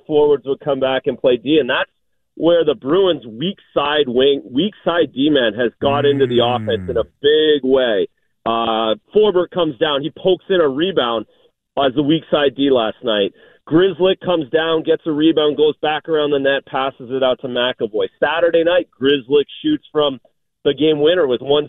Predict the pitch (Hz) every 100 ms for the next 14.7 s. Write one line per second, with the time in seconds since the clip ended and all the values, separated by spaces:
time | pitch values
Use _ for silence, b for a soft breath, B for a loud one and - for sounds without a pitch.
0 | - 156 - 151 147 139 135 143 135 123
1 | - 139 151 175 156 143 b b _ _
2 | _ _ _ - 117 110 117 - 143 139
3 | 123 170 185 131 120 101 90 _ - 156
4 | 156 - 160 160 151 160 151 156 143 -
5 | 151 143 139 - 151 123 175 151 226 247
6 | 196 196 160 143 - _ _ _ 160 151
7 | 143 214 214 - 185 175 123 143 156 131
8 | 113 123 120 - 160 147 117 98 95 147
9 | 175 175 151 117 143 139 123 107 113 -
10 | 92 78 _ 113 120 123 120 120 113 139
11 | 165 233 220 208 196 175 170 151 151 156
12 | 156 156 147 135 139 147 139 131 - 135
13 | 147 135 127 120 117 131 160 131 117 135
14 | - 156 143 123 131 139